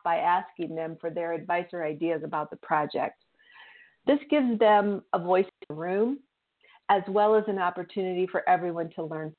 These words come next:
from their experiences. Here's one thing about <laughs> competitive people. Generally, overly competitive people are usually coming to the situation with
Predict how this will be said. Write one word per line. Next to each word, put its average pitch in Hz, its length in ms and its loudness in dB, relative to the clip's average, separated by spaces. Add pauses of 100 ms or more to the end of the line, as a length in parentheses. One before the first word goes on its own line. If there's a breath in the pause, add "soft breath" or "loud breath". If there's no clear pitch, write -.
(120)
from 160 100 -10
their 156 120 -2
experiences. - 1000 -6 (1120 loud breath)
Here's 262 260 6
one 247 180 6
thing 202 180 4
about 170 280 2
<laughs> - 40 -8
competitive 180 680 0 (200)
people. 180 560 -4 (1500 loud breath)
Generally, 175 720 2 (220)
overly 214 520 4
competitive 170 540 -4 (160)
people 208 640 -2
are 180 100 0
usually 214 400 0 (440)
coming 180 300 -2
to 185 120 -2
the 170 220 -4
situation 165 800 -2
with 160 120 -8